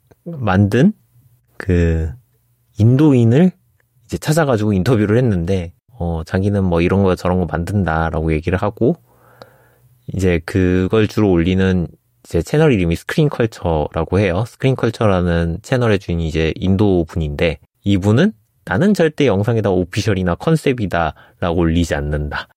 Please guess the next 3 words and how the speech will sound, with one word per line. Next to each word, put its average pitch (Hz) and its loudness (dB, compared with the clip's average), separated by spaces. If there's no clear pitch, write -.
대신 240 0
뉴, 92 2
퍼스트 95 -2